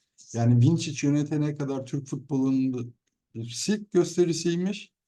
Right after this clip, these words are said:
Ama Vinçic'ten sonra Türk hakemleri ders alırsa ne ala, almazsa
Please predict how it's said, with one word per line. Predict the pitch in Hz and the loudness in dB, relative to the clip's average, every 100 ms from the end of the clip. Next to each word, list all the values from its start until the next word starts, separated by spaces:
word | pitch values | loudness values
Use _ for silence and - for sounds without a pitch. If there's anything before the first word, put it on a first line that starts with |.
| _ _ _ _ 117 | _ _ _ _ -2
Ama | 123 147 | 0 2
Vinçic'ten | 202 - 151 - 135 127 | 0 0 -6 -4 -2 -2
sonra | - 120 117 | -2 -2 -2
Türk | 120 202 175 | -2 -4 -6
hakemleri | 156 139 127 123 123 131 | -2 -2 0 0 -2 0
ders | 190 190 170 | 0 -2 -2
alırsa | 165 165 - 190 220 - _ _ _ _ - | 0 -2 -2 -4 -6 -10 _ _ _ _ -2
ne | 160 160 | 2 2
ala, | 131 117 110 107 - | 2 0 -2 -6 -4
almazsa | 139 151 170 185 - - 190 202 | 0 0 0 -2 -4 -4 -4 -4